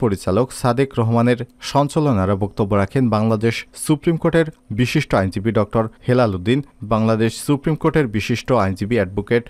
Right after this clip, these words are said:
আব্দুল সালাম আজাদ, অধ্যাপক ডক্টর শালম, প্রফেসর ডক্টর সাইফুদ্দিন, প্রফেসর ডক্টর আব্দুল মান্নান। এতে মূল প্রবন্ধ উপস্থাপন করেন অর্থনীতিবিদ প্রফেসর ডক্টর মোহাম্মদ মিজানুর রহমান। গয়েশ্বরচন্দ্র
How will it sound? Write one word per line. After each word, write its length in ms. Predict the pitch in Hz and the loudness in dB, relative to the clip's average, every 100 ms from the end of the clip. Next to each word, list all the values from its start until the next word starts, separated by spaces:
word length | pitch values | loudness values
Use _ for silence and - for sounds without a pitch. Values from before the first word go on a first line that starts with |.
| - - | -10 -4
আব্দুল 220 | 117 127 139 | -4 -2 -4
সালাম 220 | 113 104 101 | 0 0 0
আজাদ, 220 | 92 120 - - | 0 0 -2 -4
অধ্যাপক 320 | 107 113 - 107 101 | -2 -2 -4 -4 -2
ডক্টর 260 | - 113 131 - | 0 0 0 -4
শালম, 320 | 104 92 101 92 - | -2 0 0 -4 -4
প্রফেসর 400 | 120 104 120 120 101 | -4 -2 -4 -2 -2
ডক্টর 260 | 95 113 143 - - | -2 -2 -4 -8 -2
সাইফুদ্দিন, 480 | 139 135 165 151 160 - | 0 2 0 0 -2 0
প্রফেসর 400 | 113 120 113 117 101 | -4 -2 -2 0 -2
ডক্টর 260 | - 113 120 - | 0 0 0 -4
আব্দুল 260 | 98 104 101 | -2 0 2
মান্নান। 260 | 101 98 98 - 104 | 2 2 0 -2 -2
এতে 160 | 131 120 - - | 0 0 -2 0
মূল 140 | 135 151 - | 0 0 0
প্রবন্ধ 340 | 139 139 156 160 98 | 0 2 0 0 -2
উপস্থাপন 520 | - 117 - 110 107 - | -4 -4 -2 -2 -2 -2
করেন 200 | 87 110 147 104 | 0 0 0 -2
অর্থনীতিবিদ 680 | 107 - 123 117 95 101 127 _ - | -2 0 0 0 -2 -2 -4 _ -2
প্রফেসর 400 | 117 131 135 117 101 | 0 0 -2 -2 -2
ডক্টর 260 | - 113 101 | 0 -2 0
মোহাম্মদ 320 | 90 107 143 - 107 | -2 0 -2 -2 -2
মিজানুর 420 | 104 107 101 101 | 0 0 0 0
রহমান। 300 | 98 104 101 92 - - 120 | 2 2 2 0 -6 -4 2
গয়েশ্বরচন্দ্র 580 | 147 - 170 180 165 | 2 2 0 0 0